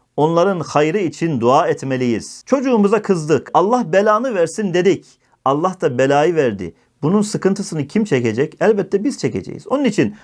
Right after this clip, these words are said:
onların hayrı için devamlı dua edelim. Asla ağzımızdan beddua çıkmasın. On yedinci ve son maddemiz,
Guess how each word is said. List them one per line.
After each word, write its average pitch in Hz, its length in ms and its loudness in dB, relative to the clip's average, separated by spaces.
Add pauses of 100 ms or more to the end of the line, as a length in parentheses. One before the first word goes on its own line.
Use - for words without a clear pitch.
(140)
onların 180 420 2
hayrı 170 380 0
için 139 360 -6
devamlı 135 400 0
dua 156 280 4
edelim. 208 400 0 (260)
Asla 151 580 0
ağzımızdan 135 1000 -2
beddua 143 500 0
çıkmasın. 82 520 -14 (680)
On 220 140 4
yedinci 214 800 2
ve 180 220 4
son 185 320 0
maddemiz, 135 880 -2